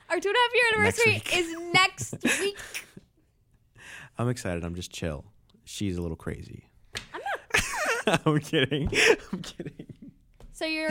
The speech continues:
Speaker 1: not excited about it, is
Speaker 2: No,
Speaker 1: what you're
Speaker 2: I am
Speaker 1: saying.
Speaker 2: excited. <laughs> I'm excited. I'm very excited. No, I'm, I'm, I'm actually very, um, it's kind of insane that it's been this long, because I vividly remember the first day we met.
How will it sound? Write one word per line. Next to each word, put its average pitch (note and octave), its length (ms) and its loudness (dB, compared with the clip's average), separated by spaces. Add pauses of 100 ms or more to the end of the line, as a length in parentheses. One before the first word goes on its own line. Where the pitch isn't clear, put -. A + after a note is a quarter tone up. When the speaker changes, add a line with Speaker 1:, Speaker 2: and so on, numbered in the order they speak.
(120)
Speaker 1:
not D4+ 200 4
excited C4+ 420 0
about A3 220 -4
it, G3 100 -6
is G#3+ 80 -4
Speaker 2:
No, D3+ 100 8
Speaker 1:
what C3+ 280 6
you're C3 100 2
Speaker 2:
I G#2+ 60 -2
am E2+ 60 -4
Speaker 1:
saying. - 40 -6
Speaker 2:
excited. G#2 400 -4
<laughs> - 40 -4
I'm A#2 120 -2
excited. A2 500 -8 (640)
I'm B2+ 200 4
very A2 300 4
excited. D#2 360 -4
No, A2 140 4
I'm, A2+ 200 2
I'm, A#2 200 -2
I'm A#2 140 0
actually G#2+ 360 0
very, F2+ 400 -2
um, E2+ 360 -4 (1120)
it's - 120 -6
kind C#3 200 2
of G#3+ 80 2
insane G#2+ 400 2
that G2+ 120 2
it's F2+ 140 -4
been F2 240 -2
this E2+ 200 -6
long, F#2+ 440 -4 (160)
because G#2+ 680 0 (420)
I G#2+ 180 4
vividly G#2 520 4
remember F#2 400 0
the F2 140 -4
first - 420 -6
day D#2+ 120 -6
we D#2+ 100 -8
met. - 280 -10